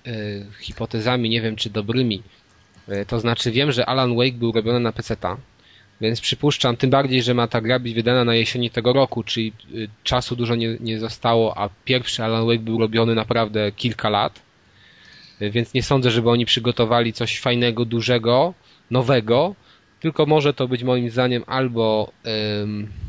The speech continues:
właśnie konwersja na peseta z tymi dodatkami wszystkimi, może z jakimś dodatkowym epizodem. Y, może to być też, y, pełna edycja na Xboxa z czymś dodatkowym,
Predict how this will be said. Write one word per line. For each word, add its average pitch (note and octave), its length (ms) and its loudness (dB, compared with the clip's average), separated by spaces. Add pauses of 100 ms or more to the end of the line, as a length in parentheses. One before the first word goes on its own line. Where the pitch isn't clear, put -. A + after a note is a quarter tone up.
(580)
właśnie A2 300 -2
konwersja B2+ 520 2
na A#2 120 2
peseta A#2+ 560 2
z - 400 -14
tymi A2+ 200 -4
dodatkami A2+ 480 -2
wszystkimi, A#2+ 720 -4
może B2 340 2
z A2 40 -8
jakimś A2+ 300 -2
dodatkowym A2+ 520 -2
epizodem. A2+ 680 -2 (840)
Y, A2+ 40 -10 (560)
może B2+ 380 4
to A2 180 2
być A2 240 -4
też, - 560 -2
y, G#2 420 0
pełna C3 360 4
edycja A#2 380 0
na A2 100 0
Xboxa G#2 560 -2
z - 80 -18
czymś G#2+ 200 -6
dodatkowym, C3+ 760 0